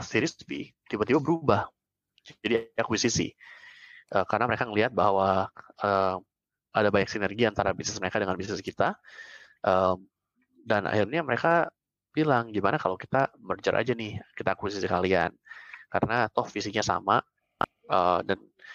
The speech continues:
dan, eh, kalau kita cuma investasi, kayaknya kita juga bantu kalian setengah-setengah. Jadi gimana kalau kita akuisisi aja biar kita bisa all out juga bantu kalian?" Nah, setelah kita pikir-pikir, kayaknya make sense juga. Karena sebenarnya business lending ini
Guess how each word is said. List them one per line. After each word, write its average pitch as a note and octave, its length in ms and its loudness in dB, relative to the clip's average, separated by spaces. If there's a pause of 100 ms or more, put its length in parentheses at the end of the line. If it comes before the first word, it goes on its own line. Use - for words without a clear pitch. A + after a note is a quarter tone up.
(300)
dan, G2 260 2 (220)
eh, F#2+ 240 0
kalau F#2+ 240 0
kita G2 480 0
cuma G#2 160 -6
investasi, G#2 480 -2
kayaknya B2+ 240 2
kita D3 140 0 (100)
juga G#2 240 0
bantu F#2+ 320 0
kalian G#2 240 0
setengah-setengah. G#2 720 -2
Jadi A2 200 -6 (120)
gimana G2 160 0
kalau G#2+ 160 0
kita G2+ 160 -2
akuisisi G2+ 400 -2
aja G#2 160 0
biar G#2+ 160 0
kita A2 160 -4
bisa G2 400 -2
all F#2+ 80 4
out G2+ 160 0
juga A#2+ 160 2
bantu G2 240 0
kalian?" G2+ 400 2
Nah, - 1200 -20
setelah A#2+ 280 2
kita - 20 0
pikir-pikir, A#2 440 0 (180)
kayaknya D#3 240 2
make A2+ 100 -4
sense - 160 -4
juga. A2+ 380 0
Karena A2 240 0
sebenarnya C3+ 420 -2 (460)
business G#2 320 0
lending G#2 400 -2
ini E3+ 80 -4